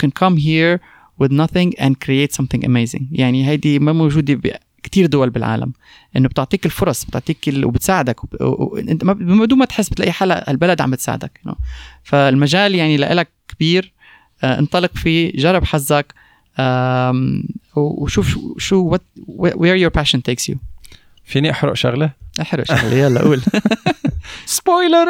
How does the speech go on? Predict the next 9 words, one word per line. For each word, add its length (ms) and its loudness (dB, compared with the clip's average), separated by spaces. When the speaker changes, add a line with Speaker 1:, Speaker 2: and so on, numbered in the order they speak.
Speaker 2:
alert! 720 2
Speaker 1:
<laughs> 800 -10
Speaker 2:
آه، 320 -2
فيك 160 -2
تحكينا 440 -4
عن 80 -2
كتابك؟ 600 -4
Speaker 1:
أوه، 580 6
أوكي. 360 2